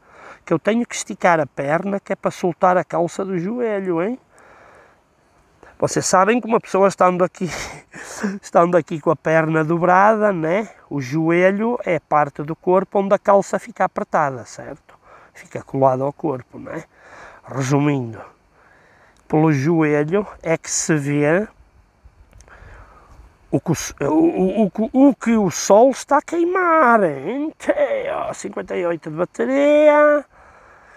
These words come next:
E nós andamos aqui às voltinhas. Bom, aquele beijinho grande à minha princesa linda, tá bom? Que eu adoro muito. Aquele beijinho grande à minha fã número um, ok? Que é a minha mamá linda.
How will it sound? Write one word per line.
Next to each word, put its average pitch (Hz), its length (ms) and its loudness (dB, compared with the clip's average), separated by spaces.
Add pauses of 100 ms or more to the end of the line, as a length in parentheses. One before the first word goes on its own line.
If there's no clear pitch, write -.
(260)
E - 100 -10
nós 208 160 0
andamos 214 320 2
aqui 220 180 0
às 214 140 4
voltinhas. 151 1160 -2 (640)
Bom, 214 240 6
aquele 233 220 2
beijinho 220 400 0
grande 214 280 2
à 202 80 4
minha 196 260 -4
princesa 165 560 -2
linda, 170 500 -4 (560)
tá 143 140 -10
bom? 143 260 -2
Que - 160 -14
eu 143 120 -2
adoro 135 340 0
muito. 151 460 -4
Aquele 156 240 -4
beijinho 147 440 -2
grande 143 300 0
à 131 60 2
minha 139 280 -4
fã 131 280 -2
número 120 320 -6
um, 147 280 -4 (1400)
ok? 143 560 -2 (340)
Que - 120 -10
é - 20 -6
a 131 40 -6
minha 131 240 -4
mamá 127 280 -6
linda. 185 460 -4